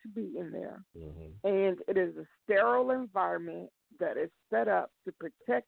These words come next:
Speaker 1: you from anything that would cause you harm while you're recovering. And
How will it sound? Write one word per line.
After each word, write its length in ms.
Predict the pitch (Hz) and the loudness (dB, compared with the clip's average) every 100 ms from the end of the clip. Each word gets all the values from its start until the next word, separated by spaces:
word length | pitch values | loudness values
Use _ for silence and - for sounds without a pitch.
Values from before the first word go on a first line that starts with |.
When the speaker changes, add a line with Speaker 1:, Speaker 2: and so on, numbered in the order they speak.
| _ | _
Speaker 1:
you 340 | 196 175 160 175 _ _ _ _ _ _ _ | -6 -4 -4 -8 _ _ _ _ _ _ _
from 200 | - 160 - | 0 0 0
anything 540 | 208 226 240 214 196 185 | 0 0 0 0 0 0
that 160 | 170 | 0
would 180 | 170 - | -2 -4
cause 320 | - 196 196 180 | 2 4 4 2
you 180 | 196 | -6
harm 480 | 175 190 190 170 170 | -4 0 0 0 -2
while 240 | 165 180 180 | -4 -2 -2
you're 180 | 175 | -2
recovering. 460 | 180 - 202 - 226 240 _ _ _ _ _ _ _ _ _ _ _ _ _ _ _ _ - | -4 -4 -6 -6 -10 -20 _ _ _ _ _ _ _ _ _ _ _ _ _ _ _ _ 2
And 420 | 202 196 180 | 4 4 2